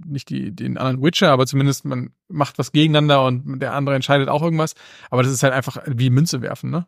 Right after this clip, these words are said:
Also du weißt nicht immer, dass die eine Fähigkeit stärker ist oder dass die andere irgendwie eine Sonderfunktion hat oder so, sondern das ist einfach komplett random.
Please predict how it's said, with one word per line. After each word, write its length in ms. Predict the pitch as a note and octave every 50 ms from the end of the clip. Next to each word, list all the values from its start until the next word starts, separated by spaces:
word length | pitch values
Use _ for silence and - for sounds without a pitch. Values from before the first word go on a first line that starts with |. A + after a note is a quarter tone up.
| _ _
Also 200 | - C3 A#2+ C3+
du 180 | C3+ C3+ C#3 C#3 - - - - - _
weißt 320 | - C3 C#3+ E3 - -
nicht 160 | F#3 D#3+ C#3+ F3
immer, 140 | E3 D3+
dass 140 | C#3+ C#3+ -
die 140 | - - -
eine 220 | C3 C#3+ D3 D3+
Fähigkeit 560 | - - C#3+ C#3+ C#3 - - C#3 C3+ B2+ - _ - - - _ _ _ _
stärker 500 | - - - C#3 C#3+ F3+ - G3+ F3 D3+
ist 300 | D#3+ E3 E3+ - - - -
oder 220 | - D#3 C#3 B2+ B2+
dass 140 | B2 - -
die 100 | - -
andere 260 | B2+ C#3+ C#3 C#3 C#3
irgendwie 220 | C#3+ C3 B2+ B2+
eine 100 | B2 B2
Sonderfunktion 760 | A#2 A#2+ C3+ F3 G3+ G3 - - F3+ D#3+ - - E3+ F3 D#3
hat 160 | D3+ D#3+ - -
oder 180 | D#3+ D#3+ D#3
so, 140 | D3 D3+ D3+
sondern 380 | C#3+ C#3+ C3+ C3+ C3+ C3+ C3+ -
das 100 | D3 C3+
ist 100 | C3 C3+
einfach 180 | C#3+ C3+ - -
komplett 280 | - B2+ - B2+ A#2+ B2
random. 340 | C3 C3 B2+ C3 B2+ A#2+